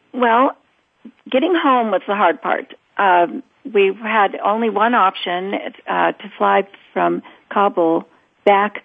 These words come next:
to Islamabad, and that was, um, a little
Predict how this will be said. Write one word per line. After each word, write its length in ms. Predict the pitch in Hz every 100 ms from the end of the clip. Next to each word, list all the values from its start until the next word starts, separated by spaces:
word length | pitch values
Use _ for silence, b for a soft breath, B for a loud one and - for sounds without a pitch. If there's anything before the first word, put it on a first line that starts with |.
| -
to 180 | 208 185 -
Islamabad, 680 | 185 190 190 202 190 165 -
and 120 | 180
that 200 | 185 185
was, 160 | 190 170 - B B B -
um, 420 | 180 160 160 -
a 80 | -
little 360 | 196 214 196